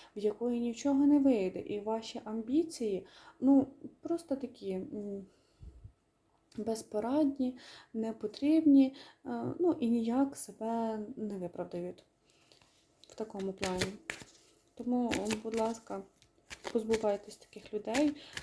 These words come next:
Е, їх, мені здається, дуже легко, м, побачити. Це люди, особливо ті, які в своєму житті нічого не досягли, нікуди і ні до чого не йдуть, але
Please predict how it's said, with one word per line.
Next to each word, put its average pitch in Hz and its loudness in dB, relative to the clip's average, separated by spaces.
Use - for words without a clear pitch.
Е, 220 -4
їх, 262 -2
мені 262 6
здається, 233 0
дуже 220 0
легко, 196 -4
м, - -6
побачити. 214 -2
Це 233 2
люди, 226 2
особливо 226 2
ті, 220 -2
які 202 -2
в 214 -6
своєму 208 -2
житті 208 -6
нічого 226 2
не 240 2
досягли, 190 -4
нікуди 233 2
і 214 -2
ні 208 4
до 214 -8
чого 202 -2
не 202 -4
йдуть, 214 -4
але 220 4